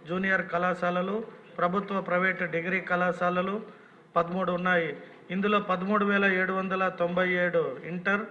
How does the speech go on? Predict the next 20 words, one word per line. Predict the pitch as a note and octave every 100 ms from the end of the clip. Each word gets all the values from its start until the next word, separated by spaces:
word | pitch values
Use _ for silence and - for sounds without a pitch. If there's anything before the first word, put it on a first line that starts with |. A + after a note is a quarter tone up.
| - - -
ఏడు | E3 F#3
వేల | F#3+ F#3
మంది | F3+ F#3 F#3
పైగా | F#3 F3 E3+
డిగ్రీ | E3 E3+ F3
విద్యార్థులు | F3+ E3+ E3+ F3 E3+ E3+ D#3 B2 - - -
విద్యను | F3+ F#3 F3+
అభ్య-, | D#3+ F3+ F3
అభ్యసిస్తున్నారు. | D#3+ E3+ F3 F3+ - E3+ E3+ E3 G3+ A3 - - - - - -
ప్రస్తుత | F3+ F#3 A3+ A3 G#3 G#3+
చిత్తూరులో | G3 G#3 G3+ G3+ F#3+
నలువైపులా | F3 F#3 F#3+ F#3+ G3 F#3+ D#3+ C#3+
జాతీయ | E3+ F3+ F#3+ F3+
రహదారులు, | F3 F3 F3+ F3+ F#3 F#3
ఎక్స్‌ప్రెస్ | E3+ - F#3 F3+ F3
హైవేలు | F3 F3+ F3+ F#3 F#3+ - - - D#3
వేగంగా | F3 F#3 G3 F#3
అభివృద్ధి | F3 F3+ F#3 F3+
చెందుతున్న | F3 E3+ E3+ F3 F3
క్రమంలో | E3+ E3 E3 F3+ F#3 G3+